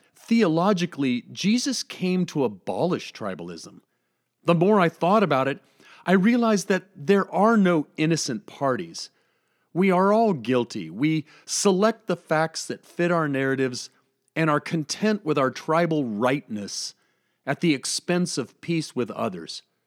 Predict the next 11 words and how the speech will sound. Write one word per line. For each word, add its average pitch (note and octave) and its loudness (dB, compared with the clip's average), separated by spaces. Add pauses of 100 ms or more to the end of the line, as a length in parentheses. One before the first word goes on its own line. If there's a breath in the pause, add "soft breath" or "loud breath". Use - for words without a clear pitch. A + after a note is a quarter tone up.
(280)
Christians E3 0
are B2 -2
no A2+ -2
exception. - -10 (800)
Brian G3 4
McLaren, D3 -2
in C#3 -4
his B2 -6
book A#2+ -2
Generous C3 -2
Orthodoxy, G2+ -6